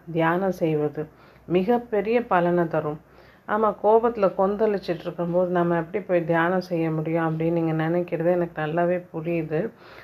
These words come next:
But வந்து என்னன்னா, மனம் கொந்தளிக்கும்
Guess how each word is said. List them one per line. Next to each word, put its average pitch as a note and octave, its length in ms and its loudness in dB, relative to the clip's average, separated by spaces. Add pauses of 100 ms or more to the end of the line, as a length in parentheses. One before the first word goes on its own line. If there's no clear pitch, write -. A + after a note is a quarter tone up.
(180)
But G3 200 4
வந்து F#3+ 300 2
என்னன்னா, G3 680 0 (280)
மனம் G#3+ 520 4
கொந்தளிக்கும் F#3 760 2